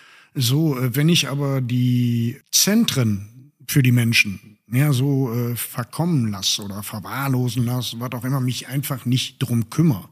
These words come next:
Ja, da ist der Bürger für mich aber auch in der Pflicht. Ja, äh, dass die Leute, äh, keine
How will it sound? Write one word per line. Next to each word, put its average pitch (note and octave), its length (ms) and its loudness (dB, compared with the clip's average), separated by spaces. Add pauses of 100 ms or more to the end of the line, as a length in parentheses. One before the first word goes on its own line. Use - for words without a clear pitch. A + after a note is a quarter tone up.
(500)
Ja, B2+ 180 2
da C#3+ 100 2
ist B2+ 120 2
der D3+ 80 2
Bürger C3 380 4
für A#2+ 180 -2
mich C#3 220 6
aber A#2 180 -4
auch C3+ 160 -4
in G#2+ 80 -6
der F#2+ 80 -6
Pflicht. - 320 -10 (500)
Ja, B2+ 420 -2
äh, B2+ 40 -2
dass B2 180 -4
die C#3+ 120 4
Leute, C#3+ 560 2
äh, B2 180 -2
keine A#2 720 2